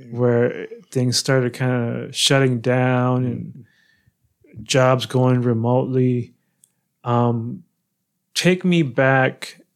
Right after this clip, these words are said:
Speaker 1: to when you kinda realized what was going on and things are shutting down.
Speaker 2: Mm.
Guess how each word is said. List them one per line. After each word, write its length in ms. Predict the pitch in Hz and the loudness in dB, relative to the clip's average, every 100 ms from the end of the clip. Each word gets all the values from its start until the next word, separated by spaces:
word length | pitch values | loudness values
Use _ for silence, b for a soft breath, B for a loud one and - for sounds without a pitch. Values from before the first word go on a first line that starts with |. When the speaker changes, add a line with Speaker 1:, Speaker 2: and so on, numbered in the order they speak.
| _ _ _ | _ _ _
Speaker 1:
to 760 | - - 131 123 120 120 117 - _ _ _ 135 - _ _ _ - | -4 0 2 2 2 -2 -6 -10 _ _ _ -20 -20 _ _ _ -16
when 340 | 117 123 120 | -4 0 0
you 320 | 117 117 131 | 0 0 0
kinda 360 | 123 - 120 117 | 0 -4 -4 -2
realized 880 | 110 120 120 113 110 110 110 - - - _ _ _ _ _ _ | -2 -2 -2 0 -2 -2 -6 -10 -14 -20 _ _ _ _ _ _
what 160 | 120 | -2
was 120 | 113 110 | 0 -2
going 340 | 127 113 113 | -2 -2 -2
on 440 | 113 117 117 117 113 | -2 -2 0 -2 -4
and 340 | 110 113 - - _ _ | -8 -10 -14 -20 _ _
things 220 | 127 120 | -4 -2
are 60 | 117 | -2
shutting 360 | - 123 117 110 | -2 -2 -4 -6
down. 600 | 117 117 120 120 120 120 | -6 -4 -4 -4 -6 -6
Speaker 2:
Mm. 280 | 101 98 | -8 -10